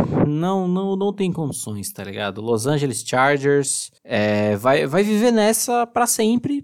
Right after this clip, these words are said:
e não tem mais o que fazer. O running back dos caras atualmente, o running back um é o Kellen Ballage, tá ligado? Tipo,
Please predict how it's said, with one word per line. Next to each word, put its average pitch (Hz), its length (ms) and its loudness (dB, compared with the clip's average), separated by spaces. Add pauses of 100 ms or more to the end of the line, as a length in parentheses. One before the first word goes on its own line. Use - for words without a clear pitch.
e 220 80 -10
não 247 160 0
tem 262 140 -4
mais 247 140 0
o 240 40 -14
que - 60 -20
fazer. 165 300 0
O 127 60 0
running 247 180 2
back 208 180 2
dos 190 140 -6
caras 170 280 0
atualmente, 147 1000 -2
o 120 120 0
running 143 200 4
back 135 260 -2
um 131 140 0
é - 20 2
o 139 60 0
Kellen 175 360 -2
Ballage, - 460 -10
tá - 140 -20
ligado? - 320 -14
Tipo, - 360 -2